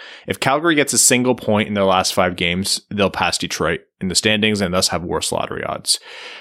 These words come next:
Um, Vancouver is five points back of Detroit, but has seven games. So if they get five of a possible fourteen points, um, and two of them have to be regular, uh, regulation wins,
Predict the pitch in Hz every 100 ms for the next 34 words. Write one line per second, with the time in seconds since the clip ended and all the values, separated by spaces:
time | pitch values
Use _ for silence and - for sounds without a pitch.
0 | - 104 104 107 104 98 - - 110 117
1 | 113 147 143 135 113 104 - 110 113 -
2 | 113 98 - 92 90 90 90 - 92 82
3 | 90 - 95 90 90 85 - - - -
4 | 92 87 85 73 57 - - - _ _
5 | _ - 110 98 87 101 135 139 110 -
6 | 110 120 110 107 104 - 101 - 107 98
7 | 107 101 - 101 95 104 107 156 - -
8 | - _ _ _ _ _ _ - 87 90
9 | 87 85 85 85 98 - _ _ _ _
10 | _ _ - - 123 101 - 127 120 117
11 | 107 107 - 104 104 101 101 101 101 -
12 | 101 101 98 107 101 101 101 98 95 -
13 | 95 90 78 101 98 95 - 95 92 107
14 | 139 -